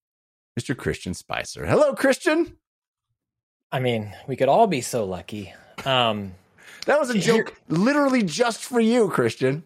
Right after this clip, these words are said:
Speaker 2: Oh, I know. You did what I usually do. You made a reference to something we talked about before the show started that no one knows, and I appreciate it very
Speaker 1: Yeah,
Speaker 2: much.
Speaker 1: makes no sense to anybody. All right.
Speaker 2: I, uh,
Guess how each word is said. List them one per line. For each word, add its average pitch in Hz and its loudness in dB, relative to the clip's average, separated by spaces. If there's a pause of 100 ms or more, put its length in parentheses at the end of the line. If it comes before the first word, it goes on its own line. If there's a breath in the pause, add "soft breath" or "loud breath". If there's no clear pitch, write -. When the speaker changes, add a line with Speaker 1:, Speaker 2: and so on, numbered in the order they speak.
(160)
Speaker 2:
Oh, 127 0
I 135 2
know. 151 2
You 156 -2
did 185 2
what 196 4
I 233 6
usually 117 0
do. 87 -10
You 98 -6
made 131 0
a 131 0
reference 135 -2
to 156 -6
something 143 -4
we 139 -2
talked 113 2
about 120 2
before 123 -2
the 175 -2
show 98 -6
started 107 -2
that 117 -4
no 120 -2
one 139 -4
knows, 120 -2
and 160 -2
I 160 4
appreciate 196 0
it 107 -6
very 135 2
Speaker 1:
Yeah, - 2
Speaker 2:
much. 110 -2
Speaker 1:
makes 185 0
no 240 2
sense 254 -2
to 262 0
anybody. 143 -2
All 302 2
right. 339 0
Speaker 2:
I, 151 2
uh, 120 0